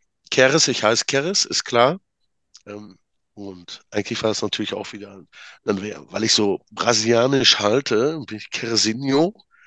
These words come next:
Aber ich wollte, in Berlin habe ich den Alex da drin gehabt. Ich wollte ihn, den hätte ich vorher auch reinpacken können, weil es sei eigentlich H O, ist mir schon klar. Aber davor sah das so blöd aus, rein designtechnisch, fand ich jedenfalls. Und so kommt es. Es ist meine, ähm,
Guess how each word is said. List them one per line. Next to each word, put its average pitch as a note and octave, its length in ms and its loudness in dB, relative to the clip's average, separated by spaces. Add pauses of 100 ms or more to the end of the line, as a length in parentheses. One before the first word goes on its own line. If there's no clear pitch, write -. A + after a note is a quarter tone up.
(440)
Aber A2+ 180 4
ich - 140 0
wollte, B2+ 560 6
in A2 120 -6
Berlin A2+ 480 -2
habe B2 200 0
ich - 80 -2
den G#2+ 160 -2
Alex C3 400 4
da G#2 80 4
drin G2+ 280 -10
gehabt. G#2+ 280 -20
Ich - 180 -18
wollte A2 260 2
ihn, G2 100 -4
den G2 120 -8
hätte B2 220 -2
ich B2 100 -2
vorher C#3+ 420 4
auch G#2+ 220 0
reinpacken G#2 460 -2
können, A#2 320 -14
weil G#2+ 100 -4
es G#2 140 -2
sei A2 120 -2
eigentlich A#2+ 380 -4
H A2+ 220 6
O, B2 340 0 (400)
ist - 180 -2
mir C3 120 2
schon A2 200 4
klar. A#2 320 -2 (360)
Aber - 180 0
davor B2+ 400 2
sah A#2 140 2
das A2+ 160 2
so A2 160 -2
blöd G#2+ 380 2
aus, G#2+ 380 4
rein G2 200 -8
designtechnisch, G2 680 0
fand F#2+ 200 -4
ich F#2+ 220 -4
jedenfalls. F#2+ 500 -2 (580)
Und C3+ 160 2
so C#3+ 80 0
kommt C3 320 2
es. G#2+ 220 4
Es G2+ 160 2
ist A2+ 240 2
meine, A2 320 2
ähm, G2+ 280 -2